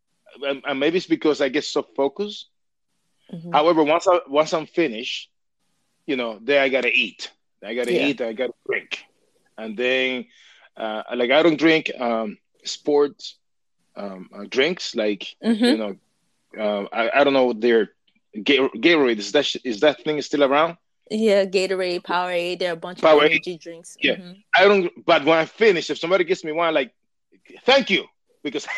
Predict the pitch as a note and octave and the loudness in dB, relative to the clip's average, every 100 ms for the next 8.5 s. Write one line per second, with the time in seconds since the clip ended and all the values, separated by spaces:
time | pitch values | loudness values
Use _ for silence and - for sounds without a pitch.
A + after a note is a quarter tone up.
0 | - - C4 A#3+ - A3+ A#3+ - E3+ E3 | -10 -2 0 0 2 2 2 0 -4 -4
1 | E3 - - E3 - E3 E3 E3 _ _ | -6 -12 -10 -10 -4 -2 -2 -6 _ _
2 | _ _ _ _ _ _ _ _ B2 A2+ | _ _ _ _ _ _ _ _ -14 -12
3 | A2 _ _ _ _ _ - D#3 C#3+ - | -12 _ _ _ _ _ 0 4 4 0
4 | _ _ _ _ - D3 - - E3+ E3+ | _ _ _ _ -12 -12 -10 -2 0 0
5 | D#3+ D#3+ D3+ C3+ - _ _ _ _ _ | -2 -4 -4 -10 -20 _ _ _ _ _
6 | _ _ A2+ C3+ C#3 C#3 - _ _ _ | _ _ -8 -2 0 -2 -6 _ _ _
7 | _ - D3 C#3 C3+ B2+ C3+ A#2 - D3 | _ -8 -6 -4 -6 -8 -12 -18 -6 0
8 | C#3 A#2+ A2+ F#2 - | 0 0 -6 -8 -14